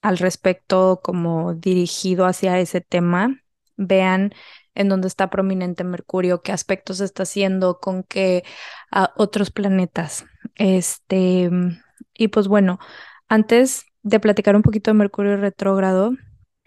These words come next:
nada más quiero cerrar con la carta del mago, que para mí es una carta muy, em,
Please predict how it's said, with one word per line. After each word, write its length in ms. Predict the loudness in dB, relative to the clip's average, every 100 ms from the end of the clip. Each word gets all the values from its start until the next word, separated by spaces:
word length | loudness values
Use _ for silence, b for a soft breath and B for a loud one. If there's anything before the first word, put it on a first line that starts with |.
| b b b b
nada 200 | -2 2
más 320 | 2 2 0 -8
quiero 840 | -8 -4 -2 0 2 2 0 -4 B B B
cerrar 600 | -4 -2 2 4 2 0
con 380 | 0 0 2 0
la 80 | -2
carta 380 | -4 -6 -2 0
del 140 | 2
mago, 520 | 2 2 2 0 -2 _ _ _ _
que 140 | -6 -2
para 220 | 0 2
mí 260 | 2 2
es 100 | 2
una 180 | 0 -2
carta 380 | -2 -6 -4 -2
muy, 720 | 2 2 2 0 0 -2 -6 _ _
em, 760 | -4 -2 0 0 -2 -2 -4 -8